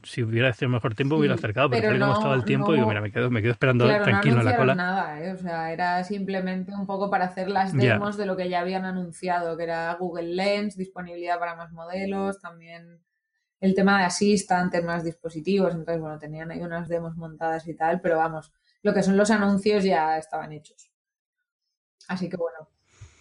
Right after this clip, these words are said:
Speaker 1: Sí, no dijeron, yo esperaba que dijeran algo de cuándo llegan los, eh, Home a España, eh, lo-, el Assistant.
Speaker 2: Sí,
Speaker 1: Assistant ya está,
Speaker 2: Assistant
Speaker 1: ¿no?
Speaker 2: sí, pero en Google Home, por ejemplo, un compañero mío tie-, se pilló el Google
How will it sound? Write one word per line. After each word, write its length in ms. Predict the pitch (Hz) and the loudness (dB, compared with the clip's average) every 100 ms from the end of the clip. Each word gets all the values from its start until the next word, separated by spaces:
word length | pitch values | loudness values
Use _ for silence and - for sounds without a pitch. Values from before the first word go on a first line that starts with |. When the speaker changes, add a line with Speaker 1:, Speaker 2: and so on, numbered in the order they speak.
| _ _ - | _ _ -12
Speaker 1:
Sí, 280 | - 170 147 | 2 4 6
no 120 | 160 | 4
dijeron, 340 | 160 190 165 | 4 4 4
yo 80 | 151 | 4
esperaba 280 | - 202 190 | 4 6 6
que 80 | 180 | 6
dijeran 380 | 170 180 165 156 | 6 4 6 6
algo 220 | 160 160 | 4 4
de 100 | 143 | 2
cuándo 240 | 143 143 | 2 2
llegan 480 | 135 135 135 131 123 | 4 4 4 4 2
los, 400 | 123 123 113 - | 2 0 0 -4
eh, 120 | 127 113 - | -2 -2 2
Home 260 | 135 120 | 2 4
a 100 | 120 | 2
España, 640 | 120 - 131 113 123 123 123 | -2 0 0 0 -2 -4 -4
eh, 300 | 117 113 120 - | -4 -4 -6 -6
lo-, 140 | 135 | -6
el 160 | 127 123 | -4 -2
Assistant. 460 | 113 135 - 139 | -2 -4 -2 -6
Speaker 2:
Sí, 60 | - - | -6 -4
Speaker 1:
Assistant 360 | 165 - 202 214 | -2 2 4 6
ya 60 | 147 | 6
está, 240 | 160 123 | 4 0
Speaker 2:
Assistant 100 | 110 | 2
Speaker 1:
¿no? 80 | 156 | -2
Speaker 2:
sí, 260 | 220 160 156 | -4 -8 -6
pero 480 | 160 156 156 156 160 | -6 -4 -4 -4 -4
en 200 | 160 160 | -6 -8
Google 360 | 165 175 190 185 - | -6 -2 -2 -2 0
Home, 300 | 202 208 202 | 2 4 2
por 100 | 190 | 0
ejemplo, 260 | 185 185 | 0 0
un 60 | 190 | 0
compañero 580 | 185 180 170 170 170 175 | -2 0 -2 -2 -4 -4
mío 200 | 175 170 | -6 -8
tie-, 200 | 180 - | -8 -8
se 140 | 196 | -8
pilló 340 | - 170 170 170 | -4 -2 0 0
el 140 | 170 | -2
Google 260 | 165 170 | -4 -6